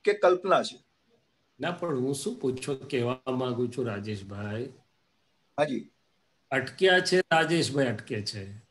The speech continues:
Speaker 2: તમારે
Speaker 1: બરાબર.
Speaker 2: રાજેશભાઈને એમ કહેવાનું છે કે રાજેશભાઈ વર્તમાનમાં વર્તો.
Speaker 1: બરાબર.
Speaker 2: એટલે સામે જે સંજોગો છે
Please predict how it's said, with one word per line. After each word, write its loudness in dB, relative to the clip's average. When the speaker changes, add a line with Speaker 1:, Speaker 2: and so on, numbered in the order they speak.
Speaker 2:
તમારે 2
Speaker 1:
બરાબર. 6
Speaker 2:
રાજેશભાઈને -2
એમ 2
કહેવાનું 2
છે 0
કે 4
રાજેશભાઈ 4
વર્તમાનમાં 4
વર્તો. 2
Speaker 1:
બરાબર. 4
Speaker 2:
એટલે 2
સામે 4
જે 10
સંજોગો 4
છે 4